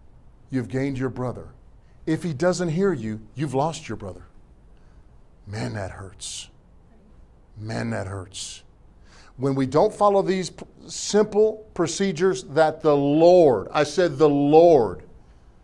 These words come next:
himself laid out in the body of Christ, you will lose brothers and sisters in the body of Christ. If we can't do this, we will lose brothers and sisters in the body of Christ.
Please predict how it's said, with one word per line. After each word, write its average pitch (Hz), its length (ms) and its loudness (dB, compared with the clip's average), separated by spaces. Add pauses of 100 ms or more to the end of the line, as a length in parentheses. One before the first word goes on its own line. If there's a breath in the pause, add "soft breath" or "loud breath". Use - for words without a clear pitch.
(180)
himself 135 600 -2
laid 131 240 0
out 117 320 -4 (500)
in 120 100 -6
the 110 60 -6
body 104 300 -8
of 120 100 -10
Christ, - 520 -16 (460 soft breath)
you 165 160 -6
will 190 280 0
lose 165 260 -4
brothers 104 460 -8
and 101 100 -14
sisters 107 460 -12
in 98 80 -12
the 95 60 -14
body 92 280 -16
of 87 100 -20
Christ. - 420 -20 (280 soft breath)
If 131 220 0
we 175 100 -2
can't 185 380 -2
do 180 140 0
this, 151 580 -2 (2500)
we 165 160 0
will 190 300 6
lose 151 380 2
brothers 120 340 0
and 113 80 -10
sisters 107 420 -12
in 101 100 -12
the 95 60 -14
body 95 220 -14
of 95 100 -16
Christ. 95 420 -20